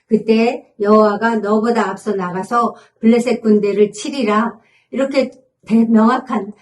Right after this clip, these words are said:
답을 들은 후에, 이 구체적인 답을 들은 후에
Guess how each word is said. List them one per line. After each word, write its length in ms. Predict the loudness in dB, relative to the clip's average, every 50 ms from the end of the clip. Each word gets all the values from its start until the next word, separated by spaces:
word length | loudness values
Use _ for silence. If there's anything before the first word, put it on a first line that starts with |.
| _ _ _
답을 460 | _ -8 -6 -4 -2 -2 0 -2 -2 0
들은 340 | 2 2 4 4 4 2 2
후에, 560 | 0 -2 -6 -6 -4 -4 -4 -4 -6 -8 -12 _ _ _ _ _ _ _ _
이 240 | 0 2 2 2 2
구체적인 680 | 2 0 -2 -2 -2 -4 -4 -2 0 0 0 0 0
답을 380 | 0 0 -2 2 2 2 2 2
들은 300 | 0 0 2 4 4 2
후에 580 | 2 0 -4 -2 0 0 0 0 -4 -6 -8